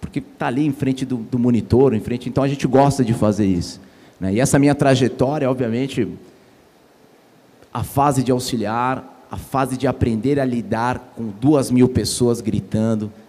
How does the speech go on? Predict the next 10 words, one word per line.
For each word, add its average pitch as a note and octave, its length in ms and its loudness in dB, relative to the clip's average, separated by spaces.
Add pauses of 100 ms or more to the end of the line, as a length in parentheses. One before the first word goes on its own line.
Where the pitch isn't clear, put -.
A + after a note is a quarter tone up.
(120)
a A2+ 100 -4
tensão, A#2 760 -2 (180)
o A#2 120 4
estresse, A2 880 -2 (1000)
E B2 140 0
a A#2 60 2
pessoa D3+ 640 4 (220)
que - 80 -18
foi A#2+ 200 -2
o, G#2 100 -6